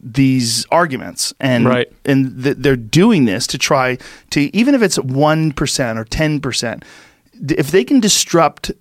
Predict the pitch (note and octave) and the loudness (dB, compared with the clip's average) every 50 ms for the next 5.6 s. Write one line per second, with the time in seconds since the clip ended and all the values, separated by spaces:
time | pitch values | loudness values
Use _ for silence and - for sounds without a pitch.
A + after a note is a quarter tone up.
0 | - B2+ A#2+ D3+ C#3 C#3 C#3+ D3 C#3 C3+ - - B2 - - - G#2 F#2 - - | -12 -4 -2 0 2 2 4 2 2 2 0 -4 -4 -2 -4 -4 -4 -6 -8 -6
1 | A#2+ A#2+ B2+ A#2 A#2 A2+ - - - - - - D4+ C#4+ C#4+ - - A#3+ G#3 - | -4 -2 0 0 0 -2 -4 -10 -16 -18 -8 -4 0 0 0 0 -2 -4 -4 0
2 | - G3+ D#3 - - - - - - _ - - - G#3 G#3+ G#3+ G#3+ - G3 - | 0 0 0 -2 -4 -10 -20 -20 -20 _ -10 -4 -2 0 0 -2 -2 -4 -4 -4
3 | - D#3+ - - - - - G#3 G3+ F#3 F3+ F3+ E3 E3+ F3 B2+ F2 - - - | -4 -4 -6 -10 -6 -2 2 4 4 4 4 4 2 2 0 0 -2 -6 -10 -18
4 | - _ - - - - - G3 F3+ D#3+ - - D4 D#4 E4 C4+ G3 D3 A2 G#2 | -20 _ -6 -4 -2 0 2 0 0 0 0 2 2 4 4 2 0 -2 -4 -6
5 | - - - - - - _ - - - - | -6 -2 -2 -2 -2 -2 _ -12 -14 -14 -16